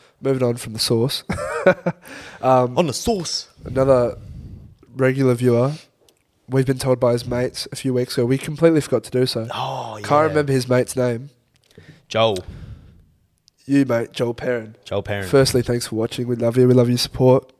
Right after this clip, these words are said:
Speaker 1: He's in the giveaway as well.
Speaker 2: Yeah.
Speaker 1: He's in the, he's in it to win it. Go to the gym.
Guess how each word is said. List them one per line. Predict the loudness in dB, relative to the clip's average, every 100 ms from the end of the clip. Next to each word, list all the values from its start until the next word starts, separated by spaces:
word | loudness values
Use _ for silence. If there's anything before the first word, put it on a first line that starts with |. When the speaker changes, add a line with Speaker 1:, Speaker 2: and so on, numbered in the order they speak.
| -6
Speaker 1:
He's | 0 2
in | 2
the |
giveaway | 2 4 4 4 4
as | 2
well. | 4 4 2 _ _ -10
Speaker 2:
Yeah. | -8 -8 _ -12
Speaker 1:
He's | -10
in | -6
the, | -6
he's | -2 0
in | 0
it | 0
to | 2
win | 4
it. | 2 0 _ -20 _ -20 _ 2
Go | 4
to |
the | 4
gym. | 2 4 4 0